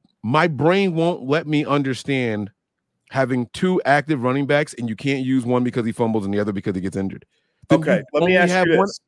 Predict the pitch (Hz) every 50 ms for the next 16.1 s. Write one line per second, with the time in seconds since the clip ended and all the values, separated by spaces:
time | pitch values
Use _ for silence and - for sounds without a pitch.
0 | _ _ _ _ _ 165 180 190 196 208 208 214 214 170 185 202 196 185 170 170
1 | 170 180 190 190 - 175 190 202 208 196 202 196 190 208 185 202 220 262 254 220
2 | 214 196 160 127 113 104 104 - - 113 110 123 131 143 151 156 - - 196 185
3 | 185 185 175 170 185 - 180 180 - 190 180 156 170 165 - 180 160 135 117 107
4 | 98 - - - _ _ _ _ _ _ _ _ _ _ _ _ _ _ _ 113
5 | 123 139 156 165 156 156 143 160 160 156 165 143 147 143 - 160 151 131 123 113
6 | 101 90 - _ _ _ _ _ - 123 117 113 131 147 170 196 196 196 196 185
7 | 185 - 185 170 170 165 - 165 165 175 - 160 165 156 147 135 131 131 120 117
8 | 131 127 123 123 - 123 120 113 113 117 _ _ _ _ _ - 147 151 156 151
9 | 156 160 156 156 160 160 143 - 147 143 139 147 156 151 - 139 131 120 117 117
10 | 110 107 117 113 113 107 - _ 120 113 104 - _ _ _ _ - 151 165 147
11 | 151 135 135 151 135 135 139 139 - 131 139 139 131 120 117 135 139 131 131 131
12 | 131 127 - 135 127 127 - 110 - - 120 117 113 113 113 117 117 107 95 -
13 | - _ _ _ _ _ _ _ _ _ _ _ _ _ _ _ _ _ _ _
14 | _ _ _ _ _ _ _ _ _ _ _ _ _ - 120 123 113 147 147 147
15 | 127 - - - 147 156 165 - 160 156 - - - 131 123 120 117 113 113 110
16 | 110 110